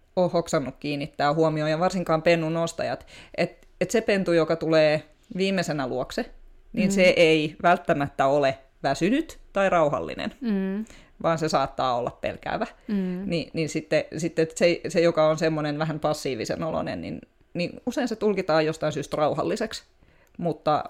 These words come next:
Speaker 1: mutta
Speaker 2: No
Speaker 1: sitten
Speaker 2: onhan se,
Speaker 1: paljastuu,
Speaker 2: se,
Speaker 1: kun se
Speaker 2: se
Speaker 1: vähän
Speaker 2: ei, se ei liiku, se
Speaker 1: <laughs> Eikö
Speaker 2: rauhallinen.
Speaker 1: niin? <laughs> Mutta
Speaker 2: Niin.
Speaker 1: vähän aikaa kun menee, niin huomataan, että se ei itse asiassa ole rauhallinen, vaan se pelkää.
Speaker 2: Mm, mm. Ja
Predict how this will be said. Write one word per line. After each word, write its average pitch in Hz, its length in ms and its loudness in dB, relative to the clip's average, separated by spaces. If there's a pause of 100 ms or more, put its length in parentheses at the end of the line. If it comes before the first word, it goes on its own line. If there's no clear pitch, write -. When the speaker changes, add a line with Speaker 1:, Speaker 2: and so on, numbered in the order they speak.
(160)
Speaker 1:
mutta - 280 -6
Speaker 2:
No 160 40 0
Speaker 1:
sitten 233 260 2
Speaker 2:
onhan 196 160 6
se, - 20 8
Speaker 1:
paljastuu, 180 360 6
Speaker 2:
se, - 100 6
Speaker 1:
kun 240 80 6
se 214 120 6
Speaker 2:
se - 100 8
Speaker 1:
vähän 214 220 4
Speaker 2:
ei, 240 160 -2
se 254 80 2
ei 247 140 2
liiku, 220 380 2 (140)
se 202 140 2
Speaker 1:
<laughs> 262 160 8
Eikö 226 240 6
Speaker 2:
rauhallinen. 196 340 2 (100)
Speaker 1:
niin? 277 180 4
<laughs> - 920 -10
Mutta 202 240 2
Speaker 2:
Niin. - 340 -8
Speaker 1:
vähän 254 220 4
aikaa 165 280 4
kun 185 140 -2
menee, 190 300 2
niin 151 120 -2
huomataan, 151 540 2
että 147 220 -6
se 165 140 0
ei 165 140 4
itse - 200 -4
asiassa - 400 -2
ole 180 180 4
rauhallinen, 151 640 0
vaan - 120 -8
se - 80 -8
pelkää. 185 480 -2 (220)
Speaker 2:
Mm, 190 80 -8
mm. 180 240 -8 (760)
Ja 196 220 -4